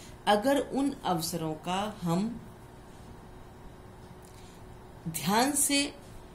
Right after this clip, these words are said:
अपने वर्ग को बदलने के लिए अवसरों का उपयोग कर लेते हैं तो हमारा वर्ग, हमें एक बार शिक्षा का अवसर मिलता है, एक आयु पूरी होने पर शिक्षा का अवसर समाप्त हो जाता है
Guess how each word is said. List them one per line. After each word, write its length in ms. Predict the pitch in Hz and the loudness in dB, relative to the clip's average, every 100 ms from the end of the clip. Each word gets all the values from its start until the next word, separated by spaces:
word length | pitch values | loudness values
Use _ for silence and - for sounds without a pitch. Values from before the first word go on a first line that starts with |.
| - - - - - - - - - - - - - | -16 -16 -16 -16 -16 -14 -16 -16 -16 -16 -16 -16 0
अपने 380 | 196 196 247 277 | 2 2 2 2
वर्ग 380 | 226 175 180 175 | 2 2 2 2
को 120 | 247 | 0
बदलने 480 | 208 170 156 170 180 | 2 2 2 0 0
के 280 | 185 190 190 | -2 -2 -2
लिए 320 | 180 202 208 220 - - - - - - - - - - - | -2 -4 -6 -8 -14 -16 -18 -18 -18 -18 -18 -18 -16 0 4
अवसरों 460 | 196 - 240 240 | 4 4 4 4
का 180 | 240 247 | 4 4
उपयोग 680 | 247 170 165 180 214 277 277 | 4 0 -2 4 8 8 6
कर 160 | 175 | 0
लेते 320 | 151 147 156 | 0 -4 -4
हैं 360 | 151 165 170 - - - - | -4 -2 -4 -8 -16 -10 -2
तो 60 | |
हमारा 560 | 196 165 139 135 135 135 - - - - - - - - - - - - 156 | -2 0 -2 -2 -2 -4 -6 -16 -18 -16 -16 -16 -18 -18 -18 -18 -18 -12 0
वर्ग, 320 | 156 160 - - - - - - - - - | 2 2 -2 -12 -14 -16 -16 -18 -16 -14 -2
हमें 200 | 165 156 | 2 6
एक 200 | 160 156 | 6 6
बार 140 | 139 | 4
शिक्षा 380 | - 160 - 175 | 2 -2 2 2
का 160 | 165 156 | 4 2
अवसर 260 | 156 165 | 2 -2
मिलता 300 | 160 147 143 | -2 -4 0
है, 220 | 151 143 - - - | 0 -2 -8 -14 2
एक 220 | 175 170 - - - | 8 8 6 -10 -2
आयु 220 | 156 160 165 | 2 4 4
पूरी 320 | 165 165 156 | 2 0 0
होने 260 | 156 143 | 0 0
पर 320 | 143 147 139 - | 0 0 -2 -4
शिक्षा 340 | - 156 - 143 | -4 -4 -2 -6
का 160 | 151 | -4
अवसर 320 | 135 - 143 | -4 -4 -6
समाप्त 480 | - - 151 160 - | -6 -2 0 0 0
हो 60 | 151 | -2
जाता 260 | 147 147 | -2 0
है 300 | 147 151 143 | 0 0 -2